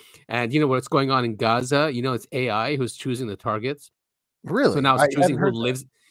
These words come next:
Speaker 1: Yes, I'll send you that about who lives and dies. It's an A I that's picking the
Speaker 2: Woof.
Speaker 1: targets. Yeah, so now in, you know, in charge of, like, grants. Imagine, like,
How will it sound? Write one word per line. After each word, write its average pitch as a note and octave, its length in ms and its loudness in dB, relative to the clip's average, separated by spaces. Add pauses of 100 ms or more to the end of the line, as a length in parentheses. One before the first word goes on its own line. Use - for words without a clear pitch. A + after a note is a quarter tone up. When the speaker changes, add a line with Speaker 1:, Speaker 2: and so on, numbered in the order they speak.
(280)
Speaker 1:
Yes, F#3 380 4
I'll D#3+ 140 2
send F#3 300 -2
you D#3 80 -4
that A2 200 -4
about B2+ 300 -2
who D3 160 -2
lives B2+ 320 -4
and A#2 160 -8
dies. A2+ 360 -4
It's A#2+ 140 -12
an C3 160 -12
A C3 180 -6
I C3 240 -2
that's G2+ 220 -10
picking G#2+ 280 -6
the G#2+ 80 -2
Speaker 2:
Woof. G2 60 -2
Speaker 1:
targets. A2+ 480 -6 (760)
Yeah, C3 200 -2
so B2 140 -4
now C#3 180 0
in, C3 180 -6
you C3 140 -4
know, B2 40 -8
in A#2+ 120 -8
charge C3 400 0
of, A#2+ 160 -10
like, A2 200 -6
grants. B2+ 380 -4
Imagine, D3 300 -4
like, C3 160 -4